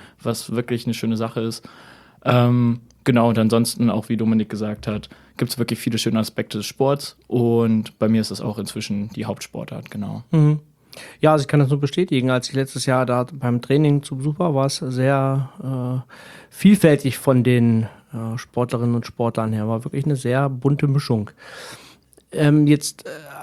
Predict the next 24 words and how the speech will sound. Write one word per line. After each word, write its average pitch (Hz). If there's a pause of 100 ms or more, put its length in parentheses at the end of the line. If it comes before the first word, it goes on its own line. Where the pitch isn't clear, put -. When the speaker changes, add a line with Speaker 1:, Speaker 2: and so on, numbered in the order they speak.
(120)
Speaker 2:
habt -
ihr 156
ja 151
schon -
angesprochen, 160 (280)
das -
Thema 131
Halle. 202 (100)
Ähm, 151 (440)
vorhin, 175
als 151
es 151
darum 143
ging, 143
wie 135
das, 127
äh, - (440)
vorher 165
war, 156
bevor 143
es -
zur 143
Eintracht 156
kam. 156